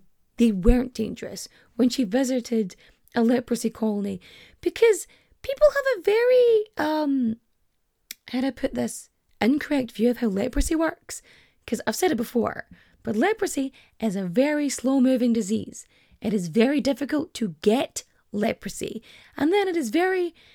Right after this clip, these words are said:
like, I don't know, it's a very long time before the signs of leprosy start to show.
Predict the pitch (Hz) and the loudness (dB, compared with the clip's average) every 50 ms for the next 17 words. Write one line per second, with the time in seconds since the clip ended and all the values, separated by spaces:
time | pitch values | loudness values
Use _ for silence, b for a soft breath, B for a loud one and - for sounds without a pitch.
0 | b b b b b b b b - 277 285 262 254 - - 240 247 240 240 - | b b b b b b b b -10 -8 -8 -8 -8 -10 -10 -8 -6 -6 -8 -8
1 | 381 - - 302 254 392 440 494 480 392 370 339 330 294 - - - 262 240 208 | -10 -6 -6 0 2 6 6 6 6 6 4 2 0 -2 -4 -4 -2 0 0 0
2 | 190 - b b b _ _ - 226 - - - - 381 370 - - - - - | 0 -2 b b b _ _ -6 -6 -6 -6 4 6 6 6 6 2 -2 -4 -16
3 | b b b b - 220 - - 269 254 233 208 226 190 220 226 - - - 220 | b b b b -10 -10 -4 -2 0 0 0 0 0 -2 -4 -6 -6 -6 -6 -6
4 | 202 - 214 - - - - - - 98 - - | -6 -6 -8 -8 -8 -8 -10 -6 -6 -6 -6 -8